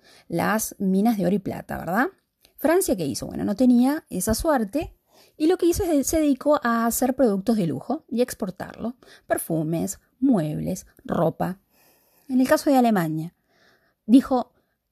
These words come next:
"¿Cómo producimos más? Bueno, tiene que haber más población. Cuanto más población hay, más alimentos vamos a necesitar, más gente va a tener que cultivar,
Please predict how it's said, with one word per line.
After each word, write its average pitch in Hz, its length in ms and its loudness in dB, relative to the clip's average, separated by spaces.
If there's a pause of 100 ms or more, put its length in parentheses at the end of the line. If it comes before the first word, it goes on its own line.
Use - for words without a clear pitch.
(520)
"¿Cómo 330 220 2
producimos 220 480 2
más? 175 220 -4
Bueno, 196 200 0
tiene 247 160 6
que 226 60 4
haber 214 140 4
más 214 120 -2
población. 165 480 -2
Cuanto 175 240 -4
más 214 140 -2
población 240 500 0
hay, 330 240 -2
más 202 300 -2
alimentos 202 420 2
vamos 214 160 2
a 240 60 6
necesitar, 262 500 0
más 196 160 0
gente 220 340 4
va 196 80 4
a 190 40 2
tener 196 220 -2
que 208 80 -6
cultivar, 269 500 2